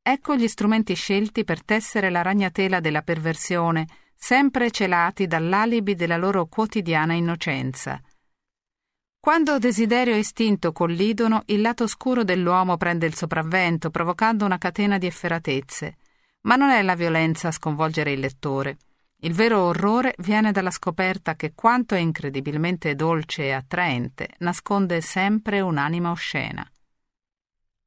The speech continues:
Yoko Ogawa. Yoko, Y O K O. Ogawa,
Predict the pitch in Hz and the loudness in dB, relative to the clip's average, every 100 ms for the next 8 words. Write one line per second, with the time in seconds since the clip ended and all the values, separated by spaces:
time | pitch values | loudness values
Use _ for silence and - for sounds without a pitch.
0 | _ 202 240 294 - 294 - 240 220 185 | _ 4 4 4 2 2 2 2 4 4
1 | 151 151 147 151 - _ _ _ _ _ | 4 2 -2 -4 -12 _ _ _ _ _
2 | - 233 220 185 - 165 175 _ _ _ | -2 2 2 2 -2 -4 -4 _ _ _
3 | - 214 - - 247 240 233 - 202 233 | -4 -4 -2 0 2 2 2 2 4 2
4 | _ _ - 190 208 - 226 214 - - | _ _ 0 2 2 0 0 0 0 0
5 | 170 160 - _ _ _ _ _ _ _ | 0 0 -6 _ _ _ _ _ _ _
6 | _ _ _ _ 220 214 185 160 160 185 | _ _ _ _ 2 4 4 4 4 0
7 | 254 | 0